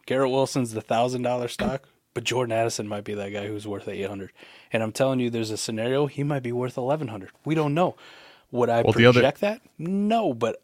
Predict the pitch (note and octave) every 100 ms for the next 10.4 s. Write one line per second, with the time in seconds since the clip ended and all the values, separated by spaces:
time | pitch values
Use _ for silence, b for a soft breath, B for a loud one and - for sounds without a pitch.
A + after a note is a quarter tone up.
0 | - - A2+ G#2+ G#2+ - - C3 F#3 C#4+
1 | - A#2 D3+ F#3+ D3+ C#3+ C3+ A2+ - C#3
2 | A#2+ B2+ B2 A2+ A2+ G#2+ A2+ A#2+ - A2
3 | F#2+ F2+ F#2+ _ - G#2+ G2+ G2+ G2+ B2
4 | C#3+ - _ _ A#2+ A#2+ C3+ B2+ D3 G3+
5 | F#3+ _ _ _ _ A#2 B2+ A2+ G2+ -
6 | G2 G#2 - b b b b C3+ C3 C3+
7 | G#2+ A2 E3 D#3+ A#2+ A2 G#2+ G#2+ - G#2
8 | - A#2 - F#2+ F2 G2 F#2+ F#2+ F#2+ -
9 | F2+ E2+ E2 F#2 F#2+ E2+ D#2+ - F2+ -
10 | A2 F2 F2 G2+